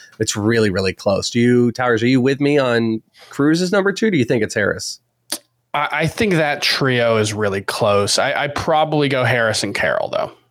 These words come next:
Speaker 1: Okay. It's safer. It's probably a little bit safer. It's just the power numbers are gonna be exponential with Cruz if he pans out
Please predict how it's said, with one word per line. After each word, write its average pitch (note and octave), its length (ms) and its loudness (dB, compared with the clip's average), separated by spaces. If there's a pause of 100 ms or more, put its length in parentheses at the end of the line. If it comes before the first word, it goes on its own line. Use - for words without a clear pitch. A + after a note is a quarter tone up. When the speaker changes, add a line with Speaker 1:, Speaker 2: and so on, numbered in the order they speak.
(460)
Speaker 1:
Okay. G#2+ 240 -6 (160)
It's D3 140 0
safer. A#2 380 0
It's C#3 120 -2
probably D#3+ 220 2
a D3 40 4
little C3+ 180 2
bit B2 140 0
safer. A#2 340 0
It's - 80 -2
just D3 180 0
the B2+ 100 2
power D3 340 0
numbers A#2 320 2
are A2 80 2
gonna A2 160 0
be G#2+ 240 0 (220)
exponential A2+ 560 -2
with G#2 160 -2
Cruz G2+ 320 -2
if G#2 120 -2
he G#2 160 2
pans G#2+ 520 -2
out G#2 260 -2